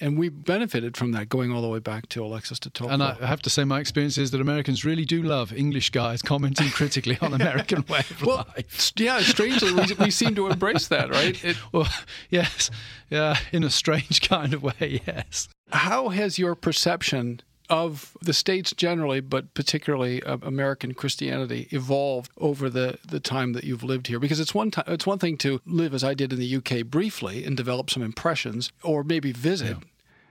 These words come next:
Speaker 1: But it's another thing to live in a place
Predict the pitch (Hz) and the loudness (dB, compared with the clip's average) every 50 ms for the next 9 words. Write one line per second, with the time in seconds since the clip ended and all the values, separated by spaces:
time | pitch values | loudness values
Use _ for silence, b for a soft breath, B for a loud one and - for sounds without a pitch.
0 | b b b 214 190 165 - 175 185 202 214 208 151 - 175 170 - 147 135 127 | b b b -4 -2 -2 0 0 0 0 0 0 0 0 0 0 0 -2 -2 0
1 | 123 135 160 175 165 131 110 110 - - - _ _ _ _ _ - - 143 139 | 0 0 2 2 0 0 -4 -8 -12 -14 -16 _ _ _ _ _ -2 0 0 0
2 | 120 - - 143 120 107 110 113 - - - - | -2 -2 -2 -2 -2 -2 -2 -4 -4 -4 -4 -4